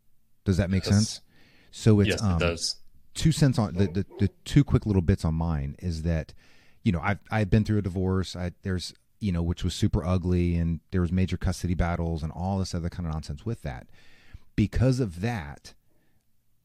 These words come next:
Speaker 1: specifically because of that, um, I would never be able to run for public office, for example.
Speaker 2: Yeah.
Speaker 1: Because you, you,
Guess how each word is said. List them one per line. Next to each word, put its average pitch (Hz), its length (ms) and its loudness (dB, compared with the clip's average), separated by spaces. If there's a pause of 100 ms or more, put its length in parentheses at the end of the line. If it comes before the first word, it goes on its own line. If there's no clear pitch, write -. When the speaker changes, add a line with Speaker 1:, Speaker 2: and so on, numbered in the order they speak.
(180)
Speaker 1:
specifically - 1000 -2
because 82 300 -4
of 76 140 -6
that, 73 420 -8 (360)
um, 82 420 -4 (280)
I 98 140 -2
would 101 220 0
never 95 380 0
be 95 240 -2
able 90 360 -2
to 85 680 -4 (220)
run 95 200 -2
for 92 120 -10
public 85 340 -6
office, 76 360 -10
for 76 140 -8
example. 71 400 -8 (1200)
Speaker 2:
Yeah. 165 180 0 (480)
Speaker 1:
Because 101 480 2
you, 98 180 -4
you, 104 220 2